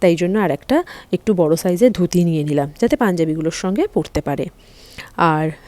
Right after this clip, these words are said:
এইটা হচ্ছে আর একটা পাঞ্জাবি, এটা আমার শাশুড়ি মা দিয়েছেন। আহ, এ-, এগুলোতে ওই সিকোয়েন্স বস-, বসানো আছে, ওই চিকনকারি কাজের মধ্যে, আহ, সিকোয়েন্সগুলো বসানো আছে, খুব সুন্দর দেখতে লাগছে। আমার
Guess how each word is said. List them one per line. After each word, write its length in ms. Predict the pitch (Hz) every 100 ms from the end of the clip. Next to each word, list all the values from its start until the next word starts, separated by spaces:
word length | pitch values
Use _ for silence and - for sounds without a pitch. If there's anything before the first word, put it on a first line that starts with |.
| -
এইটা 280 | 190 170 185
হচ্ছে 340 | 180 185 -
আর 100 | 208
একটা 220 | 160 - -
পাঞ্জাবি, 480 | 175 151 170 202
এটা 180 | 208 160
আমার 220 | 160 175 185 - - -
শাশুড়ি 380 | - 175 - 185
মা 160 | 170
দিয়েছেন। 420 | 160 165 143 220 302
আহ, 640 | - - - 170 160 156 -
এ-, 100 | 196
এগুলোতে 380 | 214 190 202 233
ওই 100 | 254
সিকোয়েন্স 600 | 247 - 220 254 262 254
বস-, 320 | 220 220 -
বসানো 440 | 190 190 - 185 170
আছে, 280 | 151 - 175
ওই 80 |
চিকনকারি 720 | - - 214 - 220 208 220
কাজের 360 | 220 190 175 208
মধ্যে, 360 | 240 185 196 262
আহ, 420 | - - - 190 180 175 175
সিকোয়েন্সগুলো 640 | 175 226 196 202 190 185 254
বসানো 420 | 202 156 175 165
আছে, 200 | 143 -
খুব 120 | 202
সুন্দর 460 | - - 220 214 294
দেখতে 320 | 214 180 -
লাগছে। 280 | 175 151 165
আমার 180 | 160